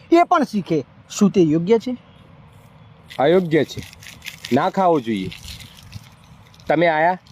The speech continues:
Speaker 2: મન ગમ્યું, તમે સવાલ પૂછ્યો, એ પણ મન ગમ્યું.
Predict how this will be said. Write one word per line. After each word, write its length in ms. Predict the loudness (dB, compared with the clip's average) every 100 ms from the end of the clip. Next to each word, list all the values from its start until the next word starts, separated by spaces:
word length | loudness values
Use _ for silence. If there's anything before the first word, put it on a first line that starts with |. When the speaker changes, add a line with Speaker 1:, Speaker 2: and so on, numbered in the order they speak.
| -20 -20 -20 -20 -10 -2
Speaker 2:
મન 180 | 0 2
ગમ્યું, 380 | 2 2 0 -2 _ _ _ -20 -20 -16 -16 -20 -20 -2
તમે 220 | 0 2
સવાલ 320 | 2 2 0
પૂછ્યો, 420 | 0 -2 2 2 0 -12 -20 -20 -20 -20 -4
એ 120 | -2 0
પણ 180 | 2
મન 220 | 2 2 2
ગમ્યું. 320 | 2 0